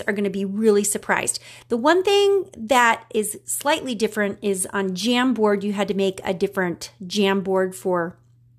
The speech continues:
each student. Well, I did anyway. Um, or I made it, f-, uh,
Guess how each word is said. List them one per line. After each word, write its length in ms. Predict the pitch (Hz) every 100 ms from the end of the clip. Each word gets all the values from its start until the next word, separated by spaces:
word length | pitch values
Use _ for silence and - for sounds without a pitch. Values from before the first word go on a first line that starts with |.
| _ _ _ _ _ _ -
each 260 | - 214 -
student. 720 | - - 208 196 196 196 - - - - _ -
Well, 100 | 196
I 160 | 180
did 220 | 185 180 175
anyway. 400 | 170 165 175 185 - - -
Um, 320 | 208 202 196
or 320 | 226 208 190
I 160 | - 214
made 220 | 208 196
it, 120 | 190
f-, 180 | - -
uh, 380 | - 180 - -